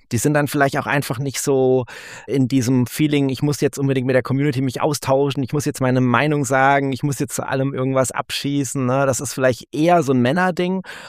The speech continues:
und deswegen denkt man, dass sie gar nicht da sind, ne? Und ich glaub, das ist dann eben auch nochmal ein Faktor, den man mit, mit reinbeziehen muss und sollte.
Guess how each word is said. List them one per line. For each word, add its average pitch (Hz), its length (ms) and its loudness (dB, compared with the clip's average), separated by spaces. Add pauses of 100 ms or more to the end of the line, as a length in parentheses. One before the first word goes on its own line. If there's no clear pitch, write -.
und - 140 -2
deswegen 143 440 0
denkt 123 260 -2
man, 139 120 2
dass 127 160 2
sie 127 80 -2
gar 120 180 0
nicht 123 220 -2
da 123 260 6
sind, - 460 -6
ne? 107 220 0 (540)
Und 117 220 4
ich - 100 -10
glaub, 123 180 2
das - 160 -2
ist - 160 -2
dann 117 100 4
eben 113 260 2
auch 95 280 0
nochmal 117 320 0
ein - 20 -2
Faktor, 117 400 0
den 110 140 2
man 110 160 2
mit, - 280 -2
mit 110 220 -2
reinbeziehen 110 880 2
muss 117 400 2
und 117 160 -2
sollte. 135 540 0